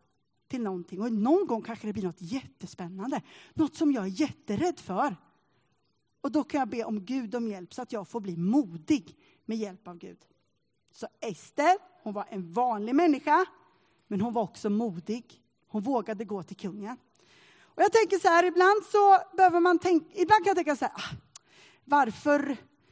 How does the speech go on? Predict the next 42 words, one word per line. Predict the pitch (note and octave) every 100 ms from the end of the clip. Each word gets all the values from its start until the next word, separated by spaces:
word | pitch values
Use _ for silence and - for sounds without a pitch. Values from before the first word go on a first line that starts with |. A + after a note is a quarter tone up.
| _ _
varför | A3 C4 G3+ F#3+ D#4+ D4
är | C#4
jag | C4 C4
här | G3+ G#3+ C4 B3+
och | B3+
varför, | C#4+ A#3 F#3 - C#4+ C#4 B3+
eh, | C#4 C4+ B3 _ _ _ _ _ - _ - -
liksom | A#3 C4+ - C4 A#3+
ska | A3 -
jag | C4
vara | B3+
bra | B3 A3+
på | B3
de | A#3 G#3
här | A3+ F4
sakerna | - G3 - F#3+ G3 - _
när | - C#4
jag |
inte | C4+ C4
vet | B3 B3
vad |
jag | A#3
ska | A#3+
använda | C4+ B3 G3+ G3 A3+
dem | -
till?" | - F#3 - _ _ _ _ _
Men | G3 G3
då | C#4+
kan | - C#4
man | C4
få | C4
tänka | C#4 G#3 F#3
på | G3+
de | F#3+
här | A3+ D4+
orden, | G#3+ F3+ F3+
de | G3+
sista. | - A#3 - D4 - _ _ _ _
Den | -
sista | - D4+ - E4+
bilden, | A3+ F#3 F#3+
David. | F#3+ F#3+ F#3+